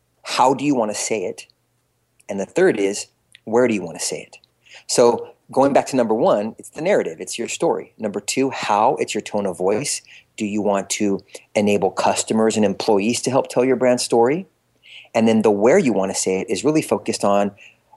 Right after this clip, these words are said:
mapping your narrative to specific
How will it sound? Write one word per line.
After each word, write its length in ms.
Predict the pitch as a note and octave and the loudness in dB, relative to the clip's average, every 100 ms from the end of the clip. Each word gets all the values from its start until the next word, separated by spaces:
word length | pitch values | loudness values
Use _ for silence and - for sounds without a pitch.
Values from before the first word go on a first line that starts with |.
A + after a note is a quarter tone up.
| _ _ | _ _
mapping 760 | A#2+ A2+ C3 G#3 - A2 G#2+ A2+ - | 2 4 4 2 0 0 -2 -6 -4
your 320 | A#2 A#2 C3+ | 2 4 4
narrative 560 | C3 E3 D3+ F#2 G2+ - _ - | 2 2 2 0 -4 -10 _ -12
to 140 | - | -6
specific 760 | - - A2+ - - - B2+ | -6 -4 -4 -2 -2 0 -4